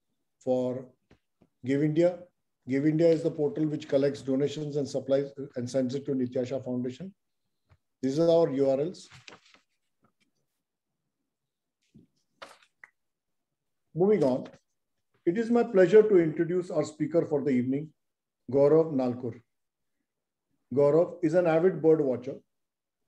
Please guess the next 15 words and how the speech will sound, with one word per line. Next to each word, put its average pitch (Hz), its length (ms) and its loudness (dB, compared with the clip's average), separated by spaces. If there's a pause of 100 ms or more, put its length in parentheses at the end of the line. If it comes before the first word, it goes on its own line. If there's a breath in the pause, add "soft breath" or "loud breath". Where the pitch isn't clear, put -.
(280)
passionate 156 420 -4
wildlife, 143 720 0 (580)
con-, 139 280 -2
uh, 139 260 -2
wildlife 147 460 2
lover 131 440 -2
and 139 140 -6
conservationist. 131 840 -4 (1700)
Gaurav 214 320 6
especially 202 500 -2
enjoys 160 420 4
taking 156 360 -4
children 147 340 -2
on 139 180 -2
trips 151 300 -2